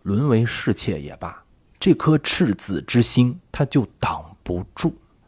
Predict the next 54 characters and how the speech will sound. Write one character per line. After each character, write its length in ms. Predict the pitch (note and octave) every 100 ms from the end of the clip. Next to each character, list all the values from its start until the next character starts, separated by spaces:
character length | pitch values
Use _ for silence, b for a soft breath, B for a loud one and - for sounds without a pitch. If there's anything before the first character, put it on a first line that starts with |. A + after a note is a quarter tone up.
| _ -
我 120 | G2+
们 100 | G#2
在 160 | C3 C3+
第 140 | C#3+
三 240 | C3 C#3
首 240 | C3 F#2+ F#2
诗 220 | - A#2
当 200 | B2 A#2+
中 240 | A#2 A2+ A2+ B B
可 160 | - D3+
以 100 | B2+
看 260 | - B2
到 160 | G#2 G2
李 220 | F2+ F2+
白 260 | E2+ E2+ F#2
的 260 | F#2+ F#2 F2
《子 300 | - F2+ F2
夜 200 | A2+ G2
吴 220 | F2 F#2+
歌》， 340 | - G2 G2+ - _
可 200 | - D#3+
以 160 | F3+ A2+
看 260 | - B2+
到 200 | A#2 G2+
张 260 | F#2 A#2 A#2+
若 160 | A2 F2+
虚 180 | -
的 120 | G2 E2+
《春 320 | - - G#2+
江 300 | G2+ G#2 G2
花 260 | F#2+ F#2 F2+
月 220 | F2 D2+
夜》， 180 | - E2 - _ _ _ -
这 120 | D#3+
不 120 | C#3+
都 220 | D3 D3+
是 160 | C#3+ C3
黛 260 | - B2+ A2+
玉 160 | A2+
教 340 | G2 - A2 A2
他 180 | F#2+ F2+
的 80 |
吗？ 220 | F2 F#2 - _ _ _ B B B
但 160 | D#3 C#3
是 260 | D3 A#2+ B B
从 260 | - C#3+
李 160 | A#2 F#2
白 320 | E2+ F2 G#2+ B B
跟 160 | C3+
张 260 | C3 C3+ C#3
若 160 | C3+
虚 220 | F#2+ - A2+
里 100 | E2+
面， 220 | D#2